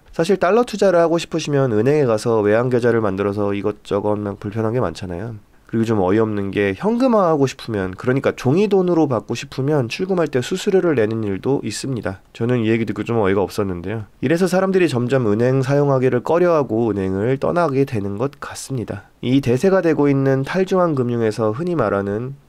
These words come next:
뭐 꿀을 빨 수 있는 분들이 있다면 빨 수 있을 때 꿀을 빨아보셔도 좋을 것 같습니다. 달러 오르면 환율 이득도 보시고 탈중앙 금융을 통해 이런 종류의 수익도 보실 수 있다라는 거에 대해서 알아두시면 좋을 것 같습니다.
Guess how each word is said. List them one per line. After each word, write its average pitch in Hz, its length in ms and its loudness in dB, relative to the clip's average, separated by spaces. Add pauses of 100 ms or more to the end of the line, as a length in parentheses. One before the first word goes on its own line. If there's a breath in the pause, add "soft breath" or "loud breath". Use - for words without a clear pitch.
뭐 - 160 -8
꿀을 214 240 2
빨 190 140 2
수 180 180 -2
있는 110 280 0
분들이 101 500 0
있다면 104 600 -2 (200)
빨 143 160 2
수 156 140 -2
있을 - 180 -2
때 113 80 -2
꿀을 120 240 -2
빨아보셔도 113 640 -2
좋을 101 260 -2
것 - 160 -10
같습니다. 98 580 -10 (400 soft breath)
달러 170 280 2
오르면 117 640 0
환율 160 280 -2
이득도 - 300 -6
보시고 98 560 -8 (180)
탈중앙 165 460 -2
금융을 101 380 -4
통해 147 420 -6 (180)
이런 120 240 0
종류의 104 300 -2
수익도 143 320 -6
보실 104 260 -6
수 104 160 -8
있다라는 104 600 -2
거에 95 220 -2
대해서 92 460 -4
알아두시면 95 680 -4
좋을 98 240 -4
것 - 240 -12
같습니다. 95 600 -12